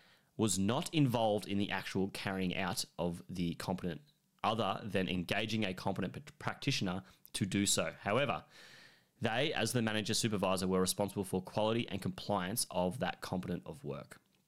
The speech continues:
So you actually do the work, you manage the work,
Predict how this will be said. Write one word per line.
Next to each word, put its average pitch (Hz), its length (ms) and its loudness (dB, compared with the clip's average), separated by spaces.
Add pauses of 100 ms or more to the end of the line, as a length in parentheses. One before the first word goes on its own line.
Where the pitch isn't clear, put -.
(960)
So 123 220 0 (240)
you 113 100 2
actually 120 260 0
do 123 260 4
the 135 80 2
work, 131 360 4 (160)
you 92 120 -4
manage 120 460 0
the 120 100 4
work, 113 380 4